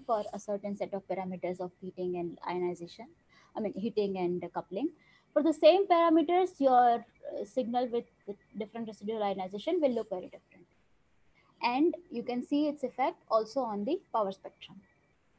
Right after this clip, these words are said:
That the power spectrum looks, uh,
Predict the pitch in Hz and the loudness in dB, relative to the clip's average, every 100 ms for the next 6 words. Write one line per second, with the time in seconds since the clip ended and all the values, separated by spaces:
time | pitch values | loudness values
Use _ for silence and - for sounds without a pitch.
0 | _ _ _ _ _ 220 214 208 214 220 | _ _ _ _ _ -2 0 0 2 2
1 | 247 - 277 330 349 247 226 - - - | 2 -2 -2 4 4 6 2 -4 -20 -20
2 | - 190 185 | -10 -4 -4